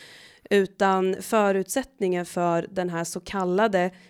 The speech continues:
behovsanställningen är att den, eh, utformas inom ramen för en tillåten anställningsform. Och då ligger ju just en allmän visstidsanställning närmast till hands.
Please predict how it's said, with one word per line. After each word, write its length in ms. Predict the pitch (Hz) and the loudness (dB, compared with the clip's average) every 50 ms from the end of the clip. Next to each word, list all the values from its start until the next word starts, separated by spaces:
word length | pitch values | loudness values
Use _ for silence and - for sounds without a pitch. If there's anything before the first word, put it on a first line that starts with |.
| _ _ | _ _
behovsanställningen 1120 | 202 196 196 214 202 185 175 - 180 180 185 - - 269 254 220 180 175 170 175 175 175 | -6 0 0 0 0 0 -2 -4 -6 -4 -2 0 0 0 2 0 0 0 0 -2 -2 -2
är 220 | - 175 175 175 170 | -2 -2 -2 -2 -2
att 180 | 170 170 175 | -4 -4 -4
den, 420 | - 180 170 170 170 175 175 170 170 | -4 -2 -2 0 0 0 0 0 0
eh, 200 | 170 170 170 - | -2 -4 -4 -4
utformas 840 | 202 202 180 - - - 240 254 277 233 196 180 170 175 175 - | -4 -6 -6 -8 -6 -2 0 2 2 2 2 0 -2 -4 -6 -4
inom 240 | - 180 180 175 175 | -4 -4 -2 -2 -2
ramen 420 | 180 175 170 170 170 165 170 170 | -2 -2 -2 -2 -2 -4 -4 -6
för 260 | 170 - 175 170 165 | -6 -6 -6 -4 -4
en 140 | 170 165 165 165 - _ _ _ | -4 -6 -8 -10 -14 _ _ _
tillåten 720 | - - 190 180 170 165 180 247 330 330 330 - 208 180 | -6 -4 -4 -2 -2 -2 -2 -2 -2 -4 -4 -6 -6 -6
anställningsform. 800 | 170 175 165 - - - - 190 180 - - - - - - - _ _ _ | -6 -8 -10 -12 -12 -12 -10 -10 -12 -10 -10 -8 -8 -8 -10 -12 _ _ _
Och 160 | - 240 233 | -4 -4 -2
då 380 | 190 196 180 180 175 175 180 175 | 0 0 2 2 2 0 -2 -6
ligger 280 | - 196 190 190 196 220 | -8 -8 -6 -4 -2 -2
ju 60 | 220 | -2
just 240 | 196 180 170 - - | -2 -2 -6 -6 -6
en 80 | 175 170 | -6 -6
allmän 260 | 170 165 165 165 170 | -4 -4 -6 -6 -6
visstidsanställning 880 | 175 170 - - - 170 165 - 165 165 - 226 220 202 180 170 175 | -8 -10 -10 -10 -12 -10 -10 -10 -10 -6 -4 -4 -4 -4 -4 -6 -6
närmast 380 | 180 175 170 170 170 170 165 - | -6 -6 -6 -6 -8 -10 -12 -12
till 80 | 196 190 | -10 -8
hands. 420 | 208 - - - - - - - | -8 -8 -8 -6 -6 -6 -6 -6